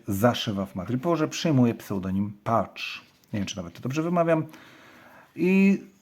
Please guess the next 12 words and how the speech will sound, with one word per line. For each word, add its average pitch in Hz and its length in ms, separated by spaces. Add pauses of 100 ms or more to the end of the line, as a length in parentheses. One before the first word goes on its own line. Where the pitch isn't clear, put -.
(560)
powiedzmy, 135 380
zaczyna 147 360
działać 117 240
troszeczkę - 340
w - 60
półświadku. - 600
Trochę 180 360
tam 101 180
komuś 107 280
pomaga, 180 540
zabiera 110 500
sojusze, 147 720